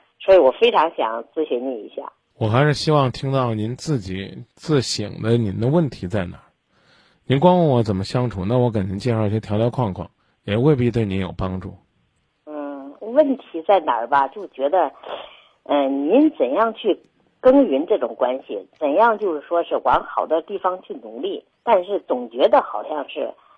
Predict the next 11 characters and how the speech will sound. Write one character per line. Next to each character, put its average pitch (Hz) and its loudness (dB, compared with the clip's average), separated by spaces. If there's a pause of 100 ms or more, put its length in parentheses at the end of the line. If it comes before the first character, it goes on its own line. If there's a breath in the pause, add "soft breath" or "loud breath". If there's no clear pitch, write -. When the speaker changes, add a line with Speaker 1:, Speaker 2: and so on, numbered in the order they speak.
(100)
Speaker 1:
那 156 4
种 123 -4
很 139 -4
陌 170 6
生、 147 -2 (300)
很、 135 -2 (880 soft breath)
很、 135 0
很 - -4
不 247 -2
舒 170 -4
服， - -10